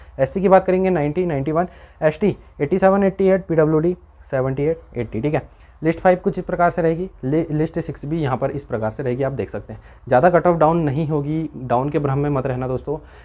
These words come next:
कट ऑफ एकदम से डाउन नहीं होगी, ज़्यादा नंबर का अंतर नहीं आता है, बहुत ही कम नंबर का डिफरेंस आता है यहाँ पे। मैंने बताया चार से पाँच नंबर का ही डिफरेंस आएगा। आप ये मत सोचिए कि फर्स्ट लिस्ट में अंठानवे कट ऑफ है तो सेकंड लिस्ट में डायरेक्ट सेवेंटी फ़ाइव हो जाएगी,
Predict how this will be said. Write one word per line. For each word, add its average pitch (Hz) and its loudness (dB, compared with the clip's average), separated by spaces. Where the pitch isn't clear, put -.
कट 127 -2
ऑफ 156 -2
एकदम 160 2
से 190 0
डाउन 165 4
नहीं 160 0
होगी, 143 -2
ज़्यादा 127 0
नंबर 151 -2
का 151 -2
अंतर 139 -2
नहीं 127 -4
आता 131 -2
है, 135 -4
बहुत 135 -2
ही 190 0
कम 160 2
नंबर 151 0
का 151 0
डिफरेंस 131 -2
आता 120 -2
है 120 -4
यहाँ 113 -8
पे। 143 -4
मैंने 135 0
बताया 147 2
चार 131 0
से 147 -6
पाँच 135 -6
नंबर 131 -2
का 131 -2
ही 139 -4
डिफरेंस 123 -2
आएगा। 120 0
आप 147 2
ये 185 4
मत 190 4
सोचिए 170 -2
कि 175 2
फर्स्ट 170 0
लिस्ट 180 2
में 175 2
अंठानवे 147 2
कट 156 2
ऑफ 147 4
है 160 2
तो 147 -12
सेकंड 156 0
लिस्ट 160 -2
में 175 2
डायरेक्ट 143 4
सेवेंटी 139 -2
फ़ाइव 147 0
हो 147 0
जाएगी, 135 0